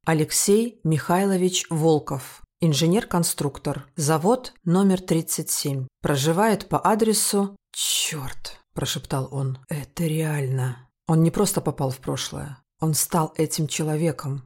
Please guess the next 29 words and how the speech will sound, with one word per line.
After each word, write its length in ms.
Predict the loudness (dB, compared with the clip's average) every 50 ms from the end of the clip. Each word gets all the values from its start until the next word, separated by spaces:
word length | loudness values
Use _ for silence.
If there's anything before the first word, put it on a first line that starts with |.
| _
И 60 | 0 0
если 360 | 2 2 2 2 0 -2 0 2
он 180 | 2 4 4
ничего 380 | 4 2 0 0 -2 0 2 2
не 140 | 2 2 0
сделает, 640 | -2 -2 0 0 2 2 2 2 0 0 -4 -8 -18 _ _ -4
этот 220 | -2 0 0 0
человек 440 | 0 0 2 2 2 2 2 2 2
умрёт, 440 | 2 4 4 4 2 0 -2 -8 -16 _ -6
как 200 | -6 -4 2 4
миллионы 460 | 4 6 6 6 6 4 4 4 2
других. 600 | 2 2 2 2 2 2 0 0 -2 -8 -16 -20 _ _ _ -4
Возможно, 560 | 0 2 2 4 4 4 4 4 2 0 -2
в 80 | 0 2
первые 380 | 2 4 4 4 4 2 4
же 120 | 4 4 4
дни 220 | 4 4 4 4
войны, 480 | 4 4 4 6 6 4 4 2 0 -4 -6
возможно, 540 | -4 -2 0 2 2 4 4 2 2 0 0
в 80 | 0 2
плену, 480 | 2 4 6 6 6 4 4 2 -2 -6 _
возможно, 500 | 0 0 2 4 4 4 4 6 4 4
от 120 | 2 2 4
голода 380 | 4 6 6 6 4 4 2
в 40 | 0
осаждённом 640 | 2 0 0 0 0 0 0 2 2 2 0 2
городе. 480 | 2 2 2 2 0 -2 -4 -6 -6 -8 -10 _ _ 0
Он 140 | 2 2
вскочил, 600 | 2 2 0 -2 -2 -2 -2 -2 -2 -2 -4 -4